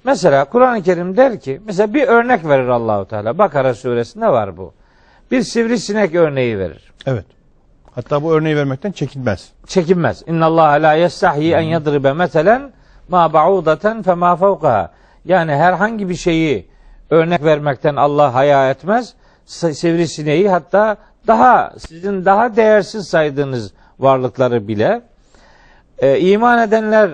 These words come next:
Speaker 1: bunun bir imtihan olduğunu anlarlar ve imtihanın gereği olarak bunun Rablerinden geldiğini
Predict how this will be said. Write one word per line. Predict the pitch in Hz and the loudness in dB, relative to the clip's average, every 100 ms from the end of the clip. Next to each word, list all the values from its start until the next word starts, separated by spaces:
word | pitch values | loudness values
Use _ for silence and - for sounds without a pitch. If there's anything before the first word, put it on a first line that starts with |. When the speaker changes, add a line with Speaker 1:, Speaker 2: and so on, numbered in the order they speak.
| - | -6
Speaker 1:
bunun | - 165 202 196 180 | -6 -2 0 0 0
bir | 185 | 0
imtihan | 185 180 185 190 185 | 0 0 0 0 0
olduğunu | 165 156 165 156 | -2 -2 -2 -2
anlarlar | 165 156 147 165 220 220 - | -2 0 0 0 0 -2 -10
ve | 139 156 143 | -2 0 0
imtihanın | 160 156 165 165 165 180 185 | -4 -4 -2 0 -2 -2 -4
gereği | 151 160 180 185 | -2 0 2 2
olarak | 156 156 202 - | 2 0 -2 -4
bunun | 160 180 170 | -6 -4 0
Rablerinden | 160 139 165 165 170 196 | 0 0 -2 0 0 0
geldiğini | 180 160 156 147 165 | 0 0 0 -2 -4